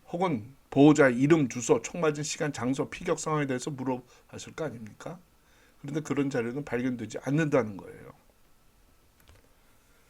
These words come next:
다시 말해서 송강식 일병의 사망 관련 시간, 장소,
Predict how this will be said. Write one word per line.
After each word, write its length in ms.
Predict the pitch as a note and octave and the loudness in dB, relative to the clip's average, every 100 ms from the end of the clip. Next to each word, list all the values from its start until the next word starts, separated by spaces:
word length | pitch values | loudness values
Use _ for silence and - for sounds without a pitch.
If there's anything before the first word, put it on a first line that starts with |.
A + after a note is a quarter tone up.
| _ - _ _ - | _ -20 _ _ -10
다시 280 | B2 B2 | -6 0
말해서 560 | C#3+ C#3 A#2+ C3 B2 G#2 - _ _ - _ - _ _ | 2 2 0 -4 -6 -8 -20 _ _ -20 _ -20 _ _
송강식 800 | - - G#3+ G#3 F#3+ F3 E3+ F#3 | -12 -2 0 4 2 2 -2 0
일병의 580 | E3+ D3 D3+ D3+ D#3 E3 | 4 4 4 2 2 0
사망 640 | D#3 - D3 D#3 D3+ D3+ | -4 -4 -2 0 0 0
관련 560 | C#3+ C3+ C#3 D#3+ D3+ - _ _ _ _ | 0 0 0 -2 -6 -12 _ _ _ _
시간, 560 | - - - D#3+ G#2+ - | -8 -6 2 2 2 -8
장소, 640 | - A#2+ C3+ C3+ C3+ G#2+ | -4 0 0 -2 -6 -10